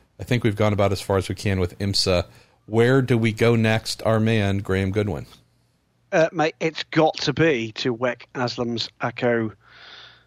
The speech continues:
Speaker 2: Sorry, Elms and Akko. Why did I miss Elms? I'm on my way there. Wek Aslam's Elms and Akko. See, it has been a couple of weeks, hasn't it? Uh, let's have a crack at that, because there is a heck of a lot going on in the world of A C O, uh,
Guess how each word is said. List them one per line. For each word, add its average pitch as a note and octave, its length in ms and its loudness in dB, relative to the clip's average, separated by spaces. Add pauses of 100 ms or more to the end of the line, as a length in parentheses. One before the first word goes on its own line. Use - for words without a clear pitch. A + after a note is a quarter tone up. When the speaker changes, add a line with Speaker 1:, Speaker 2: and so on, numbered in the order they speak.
(720)
Speaker 2:
Sorry, D#3 240 2
Elms F#3+ 320 0
and C3 80 2
Akko. A2 480 -4
Why F3 220 2
did F#3+ 80 2
I E3 80 0
miss G3 200 0
Elms? E3+ 440 0
I'm C3 280 0
on D3 80 2
my D3 80 2
way D#3+ 180 4
there. D#3+ 360 2
Wek D3+ 320 0
Aslam's C#3+ 720 0 (360)
Elms C#3+ 380 2
and - 20 2
Akko. B2 380 -2
See, C#3 200 -2
it C#3+ 60 -2
has E3 140 0
been C#3 140 0
a B2 40 -4
couple A2+ 200 -2
of A2+ 80 -4
weeks, A#2+ 180 -8
hasn't C3+ 240 0
it? B2 140 -4 (360)
Uh, D#3+ 120 4 (100)
let's G3+ 280 2
have G3 100 2
a E3+ 60 0
crack F#3+ 280 0
at D#3 120 -4
that, F3 300 0
because C#3 300 -2
there E3+ 220 0
is D3+ 160 0
a C3+ 120 2
heck D#3+ 440 -2
of D3 80 -6 (160)
a A#2 100 -6
lot C3+ 520 -2
going C#3 300 0
on G#2+ 320 0 (480)
in B2+ 60 -4
the A#2 80 -2
world A#2+ 300 0
of A2 80 -4
A A#2 100 2
C A#2 240 0
O, A2 240 2 (380)
uh, B2 160 2